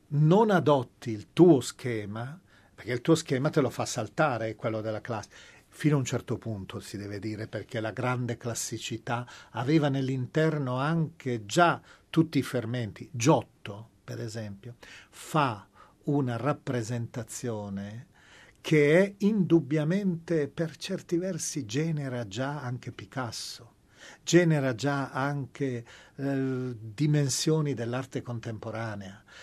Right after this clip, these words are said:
Per questo motivo io dico che anche se non hai la strumentazione, qualche cosa già puoi capire, però è indispensabile avere una nuova via di comunicazione. E credo che anche un po' chi ci ascolta ha cominciato ad abituarsi,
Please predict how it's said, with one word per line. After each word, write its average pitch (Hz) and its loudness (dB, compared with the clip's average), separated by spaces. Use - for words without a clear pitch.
Per 113 -6
questo 156 2
motivo 123 -4
io 107 -4
dico 107 -8
che 104 -6
anche 165 -2
se - -10
non 135 -4
hai 95 -8
la 123 0
strumentazione, 117 -6
qualche 127 -4
cosa 131 2
già 117 -4
puoi 110 -6
capire, 101 -10
però 120 -6
è 117 -6
indispensabile 107 -10
avere 113 -8
una 127 -8
nuova 110 -4
via 113 -6
di 107 -8
comunicazione. 104 -12
E 170 0
credo 175 8
che 175 0
anche 196 0
un 165 0
po' 165 2
chi 170 -2
ci - -2
ascolta 139 0
ha 98 -12
cominciato 127 -4
ad 113 -4
abituarsi, 135 -2